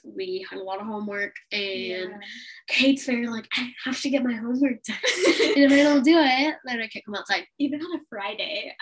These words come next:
Speaker 2: I'm, like, doing my homework.
Speaker 1: Yes, that is so Kate. That is, like, a feature I know about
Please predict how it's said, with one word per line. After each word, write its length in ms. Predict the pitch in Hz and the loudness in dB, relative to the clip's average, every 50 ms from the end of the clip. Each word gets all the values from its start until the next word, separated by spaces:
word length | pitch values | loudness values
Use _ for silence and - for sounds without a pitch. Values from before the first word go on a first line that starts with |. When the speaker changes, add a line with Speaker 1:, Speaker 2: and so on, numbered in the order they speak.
| - 247 | -8 -8
Speaker 2:
I'm, 140 | 247 240 233 | -8 -8 -6
like, 240 | 214 214 214 - _ _ _ | -6 -6 -6 -8 _ _ _
doing 300 | 240 220 214 214 220 214 | -12 -10 -8 -10 -10 -8
my 140 | 196 202 262 | -8 -8 -6
homework. 560 | 262 247 214 214 208 190 196 214 294 320 311 311 - | -6 -6 -8 -10 -10 -10 -6 -2 0 0 -2 -2 -4
Speaker 1:
Yes, 460 | - 247 277 269 247 208 202 202 - - 220 | 2 4 4 6 4 2 2 0 -4 -4 -2
that 220 | 226 202 208 214 | 0 0 0 0
is 220 | 226 247 220 - - | 0 -2 -2 -4 -4
so 140 | 220 202 202 | -4 -6 -6
Kate. 400 | 208 226 240 226 190 165 156 160 196 | -4 -4 -4 -4 -4 -6 -8 -8 -8
That 100 | 202 190 202 | -10 -10 -10
is, 120 | 196 196 202 | -10 -10 -10
like, 120 | 196 202 | -10 -10
a 60 | 202 | -10
feature 320 | - - 214 214 - - 160 | -8 -8 -8 -8 -8 -8 -10
I 80 | 180 | -10
know 200 | 185 185 214 240 | -10 -8 -8 -6
about 140 | 220 196 | -6 -8